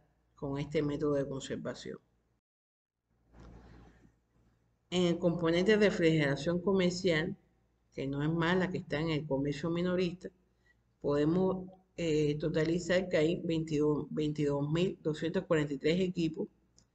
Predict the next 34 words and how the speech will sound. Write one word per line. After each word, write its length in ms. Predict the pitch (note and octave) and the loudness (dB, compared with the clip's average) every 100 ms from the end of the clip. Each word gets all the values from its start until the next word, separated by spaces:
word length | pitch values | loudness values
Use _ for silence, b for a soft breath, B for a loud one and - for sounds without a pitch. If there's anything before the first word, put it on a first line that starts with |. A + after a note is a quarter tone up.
| b b _ _ - | b b _ _ -4
once 400 | E3 D#3+ F3 D3+ | -2 0 2 4
mil 260 | E3+ F#3+ | 2 0
treinta 280 | F#3+ F#3+ F#3 | 0 2 2
y 100 | F3 | 0
tres 320 | F3+ F3 F3+ | 2 0 0
en 180 | E3 E3 | -4 -2
buen 220 | D3 D#3 | 2 2
estado 400 | F3+ F3+ E3 F#3 | 0 2 2 2
técnico 480 | F3+ F#3 F3+ F3+ - | 2 0 0 0 -4
para 240 | - F3 C#3 | -6 -4 -4
un 80 | |
cuarenta 340 | D3 E3 E3+ E3+ | 0 0 0 -2
y 40 | |
nueve 200 | D#3 E3 | 0 0
coma 220 | E3 E3 D#3+ | 0 0 0
seis 200 | E3 E3 | -2 -2
por 200 | F#3+ F3+ | -4 -4
ciento, 440 | - E3 E3 - - _ B B - | -2 -2 -2 -6 -14 _ B B -8
existiendo 580 | D#3+ D#3 D#3 - F3 F#3 | -6 -4 -4 -2 0 2
un 120 | F3+ | 4
alto 260 | F3 F3 F3+ | 2 0 0
nivel 300 | E3+ E3 F3 | 2 2 2
de 80 | F3 | 0
obsolescencia, 840 | - D#3+ E3+ F3 F3+ F3 F3+ G3+ - | 0 0 0 0 0 0 0 -4 -6
en 120 | D#3+ | -10
su 140 | D#3 | -6
mayoría 520 | C#3+ C#3+ C#3 D3 F#3 F3 | -4 -2 -2 0 0 0
con 160 | D3 | -2
más 140 | C#3 D#3 | -2 -2
de 120 | D3+ | 0
treinta 320 | D3+ D3+ D3 | 0 0 0
años 220 | C#3+ D3+ | 0 -2
de 60 | C#3+ | -4
explotación. 640 | - B2+ A#2+ B2 - - | -8 -8 -6 -8 -10 -16